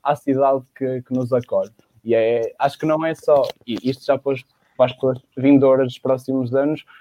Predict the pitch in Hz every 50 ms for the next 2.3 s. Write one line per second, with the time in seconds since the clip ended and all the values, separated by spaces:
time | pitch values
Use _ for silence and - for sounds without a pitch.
0 | _ _ _ 135 139 139 - - 151 151 147 151 151 151 - 143 147 143 - -
1 | - 147 135 131 127 127 135 131 131 - 143 139 135 - - 139 135 139 139 -
2 | - 131 131 139 147